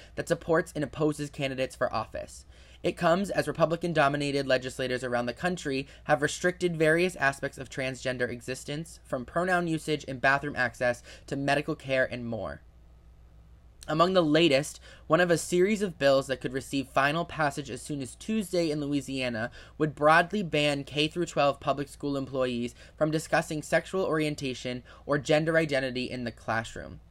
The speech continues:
This legislation is similar to the Florida law critics calling Don't Say Gay. One of the things that I even noticed was the fact that somebody tweeted and said, "I don't have time to teach your kid to be gay. I'm trying to teach them how to do math." Because we lost so much time over the pandemic, why is the problem right now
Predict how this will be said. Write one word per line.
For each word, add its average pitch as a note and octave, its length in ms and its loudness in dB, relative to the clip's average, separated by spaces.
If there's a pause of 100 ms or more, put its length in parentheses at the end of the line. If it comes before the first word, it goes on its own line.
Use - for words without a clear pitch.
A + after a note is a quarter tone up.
(180)
This F3 240 -2
legislation C#3+ 580 0
is C3 140 -8
similar B2+ 340 -4
to C3 120 -8
the B2 100 -4
Florida C3 400 0
law A#2+ 220 2
critics A#2 400 -6
calling A2+ 360 -4 (300)
Don't B2+ 240 -2
Say A2+ 160 -4
Gay. G2+ 380 -4 (880)
One F#3+ 200 4
of A3+ 80 0
the A3+ 60 -2
things F#3+ 280 -2
that E3 100 2
I D#3 100 6
even D3 260 -2
noticed C3+ 320 -2
was C#3 120 -8
the C3+ 100 -10
fact C3 240 0
that B2+ 140 -10
somebody E3+ 300 0
tweeted C3+ 460 -4
and B2+ 140 -8
said, A#2+ 240 0 (260)
"I E3 100 10
don't G3 120 2
have G#3 140 -2
time C#3+ 320 0
to C3+ 100 -10
teach C3+ 220 -6
your B2+ 100 -6
kid A#2+ 220 -6
to - 80 -12
be A#2 120 -6
gay. A#2 260 0
I'm B2+ 120 -2
trying B2+ 220 -4
to B2 40 -6
teach C3+ 300 -8
them D3 120 -4
how D#3 100 -4
to B2+ 80 -4
do B2 160 -6
math." A#2 500 -8 (320)
Because D#3+ 260 0
we D#3 80 2
lost C#3 320 2
so E3+ 60 -2
much D#3 220 -4
time C#3 180 -2
over C3 140 -6
the B2 80 -6
pandemic, B2 560 -4
why C#3 260 6
is D3 140 2
the D#3+ 80 -4
problem C3 420 0
right A#2+ 140 -2
now A2+ 280 -4